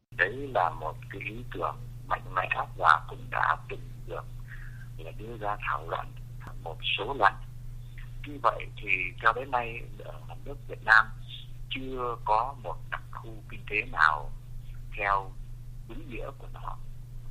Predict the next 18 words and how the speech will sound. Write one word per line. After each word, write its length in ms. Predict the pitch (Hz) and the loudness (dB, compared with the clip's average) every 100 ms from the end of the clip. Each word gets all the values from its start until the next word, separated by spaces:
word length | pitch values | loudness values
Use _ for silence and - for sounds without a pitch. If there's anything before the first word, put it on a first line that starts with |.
| - - - - - | -6 -8 -8 -8 -8
Không 320 | - - 139 - | -6 -6 -4 -4
biết 180 | - - - | -4 -4 -4
rằng 160 | 92 - - | -6 -4 -6
kỳ 100 | 85 | -2
này 300 | 82 82 - - - - - - - | 2 2 0 -6 -6 -6 -8 -8 -8
cái 160 | - - - - | -8 -8 -8 -8
nỗ 60 | - 311 | -6 -6
lực 120 | - - - | -6 -6 -6
của 120 | - | -4
ông 280 | 78 80 - - - - | -2 -2 -4 -6 -8 -8
Đinh 220 | - - | -8 -4
La 120 | 101 - | -2 6
Thăng 160 | 104 - - - - - - - - | 6 6 -8 -10 -10 -12 -12 -12 -10
để 220 | 76 73 - | -10 -10 -6
muốn 180 | - - | -6 0
có 420 | 113 120 147 185 - - | 6 8 8 4 -6 -8
một 160 | 87 78 - - - - - - - - | -4 -4 -4 -10 -10 -12 -12 -12 -12 -8
đặc 100 | - | -8